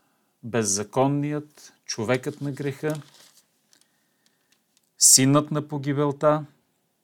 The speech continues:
Но това е една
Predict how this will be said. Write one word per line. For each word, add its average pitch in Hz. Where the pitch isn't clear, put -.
Но 127
това 147
е -
една 165